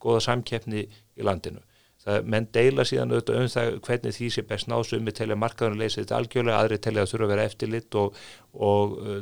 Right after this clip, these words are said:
tækifæri til inngripa. En þau inngrip sem að við höfum séð af hálfu Samkeppniseftirlitsins, eh, á undanförnum misserum gætu fyllt heila brandarabók.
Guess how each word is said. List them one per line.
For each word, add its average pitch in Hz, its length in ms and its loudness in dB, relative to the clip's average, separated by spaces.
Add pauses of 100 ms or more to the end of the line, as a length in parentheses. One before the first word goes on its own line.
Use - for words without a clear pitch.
tækifæri 117 480 -2
til 117 120 -4
inngripa. 123 520 -2 (460)
En 98 80 -10
þau 104 200 0
inngrip 127 560 -2
sem 123 160 -2
að 113 100 0
við 110 120 0
höfum 104 100 -2
séð 135 540 0
af 110 180 -2
hálfu 127 260 0
Samkeppniseftirlitsins, 107 1500 -6 (480)
eh, 101 380 2 (920)
á 113 160 -2
undanförnum 123 500 2
misserum 104 500 -2 (100)
gætu 117 340 0
fyllt - 340 -8 (280)
heila 120 280 -2
brandarabók. - 640 -2